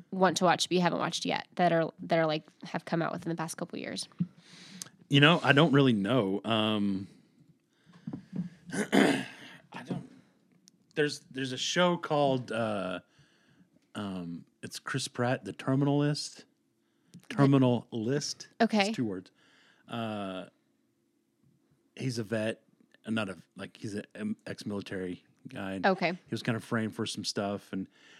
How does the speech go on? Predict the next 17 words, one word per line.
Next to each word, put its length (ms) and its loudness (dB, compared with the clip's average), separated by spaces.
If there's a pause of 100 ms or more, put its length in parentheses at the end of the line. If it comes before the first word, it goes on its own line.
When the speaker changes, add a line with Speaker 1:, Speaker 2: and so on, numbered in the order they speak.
(280)
Speaker 2:
we 120 8
watched 300 4
the 80 0
first 340 2
two 100 0
or 40 6
three 220 0
episodes 380 -4
of 160 -4
it, 100 0
and 100 -12
I 40 -8
just 180 -8
kinda 160 -4
need 180 -4
to 60 -8
get 220 -6